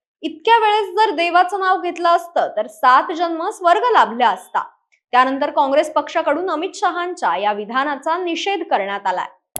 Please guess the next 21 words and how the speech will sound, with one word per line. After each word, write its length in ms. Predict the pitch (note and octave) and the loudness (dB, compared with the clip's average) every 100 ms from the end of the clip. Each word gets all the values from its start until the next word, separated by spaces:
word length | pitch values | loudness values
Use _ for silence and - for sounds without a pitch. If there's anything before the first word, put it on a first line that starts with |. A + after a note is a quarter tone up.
| - - E4+ | -12 -2 4
काँग्रेसनं 520 | E4+ E4+ G4+ G#4 G#4 | 4 4 0 -2 -2
आपल्या 360 | A4+ A4 F#4 | -2 0 2
अधिकृत 380 | D4 D4+ E4+ F#4 | 2 2 -4 -8
सोशल 460 | - E4+ D#4 F4 F4 | -6 -6 -4 -4 -4
मीडिया 360 | D#4+ D4+ D4+ | -4 0 4
हँडलवरून 720 | D#4 D4 C4+ C#4 C#4 C#4 D4 D4+ | 4 0 -4 -4 0 0 -2 -4
अमित 280 | B3+ C4+ E4 | -6 -6 -6
शहांचं 500 | - E4 D#4+ D#4+ F4 | -6 -6 -6 -6 -4
हे 140 | F#4+ | -4
विधान 380 | D#4+ C4 C4+ C#4 | -4 -4 -2 -2
व्हायरल 420 | D#4 B3 G#3 A#3 | -2 0 0 -2
केलंय. 300 | B3+ A3+ - - _ _ _ _ | -6 -8 -8 -14 _ _ _ _
त्यानंतर 380 | C4+ C#4 C#4+ D4+ D#4 | 2 2 2 -2 0
शहांवर 500 | D#4 C#4+ D4 D#4+ F4+ | -2 0 2 2 2
विविध 280 | D#4+ F4 | -2 -2
स्तरांवरून 1000 | A4 A4 - D#4+ D#4+ F#4 F4 B3 C4 D4 | -4 -2 0 2 2 2 0 0 -4 -10
टीका 360 | - F4 F#4 F#4 | -6 -4 2 2
देखील 340 | D#4 D4+ D4+ | 2 -4 -4
व्हायला 380 | D#4 B3+ G#3 G3+ | 0 2 0 -4
सुरुवात 380 | C#4 B3+ G#3+ A3 G#3+ | -4 -4 -2 -2 -2
झालीय. 260 | A#3 A#3 | -6 -6